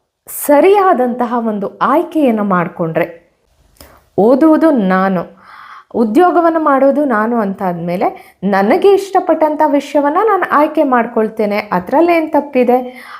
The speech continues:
ಅದಕ್ಕೆ ನಾನು ಯಾಕೆ ಅಸ್ಟ್ರಾಲಜರ್ಸ್‌ನ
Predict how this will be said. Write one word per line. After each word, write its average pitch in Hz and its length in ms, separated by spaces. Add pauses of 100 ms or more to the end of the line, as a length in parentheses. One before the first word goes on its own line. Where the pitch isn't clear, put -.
(120)
ಅದಕ್ಕೆ 320 380
ನಾನು 302 280
ಯಾಕೆ 277 720 (220)
ಅಸ್ಟ್ರಾಲಜರ್ಸ್‌ನ 240 920